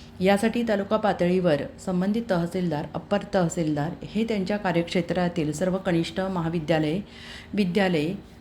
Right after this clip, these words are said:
आयटीआय आदींच्या प्राचार्यांशी चर्चा करून उत्तम नेतृत्व गुण, कार्यशील आणि तंत्रज्ञान वापरायची आवड असणाऱ्या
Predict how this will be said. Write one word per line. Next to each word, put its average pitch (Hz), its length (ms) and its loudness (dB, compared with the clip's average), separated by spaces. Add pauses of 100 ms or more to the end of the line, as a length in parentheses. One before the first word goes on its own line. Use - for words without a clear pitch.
(160)
आयटीआय 214 380 4
आदींच्या 196 480 0
प्राचार्यांशी 180 800 0 (600)
चर्चा 202 300 4
करून 175 320 0 (320)
उत्तम 214 300 2
नेतृत्व 196 500 2
गुण, 208 380 0
कार्यशील 175 640 0
आणि 202 280 -2
तंत्रज्ञान 190 540 2
वापरायची 190 520 0
आवड 170 300 -2
असणाऱ्या 170 560 -2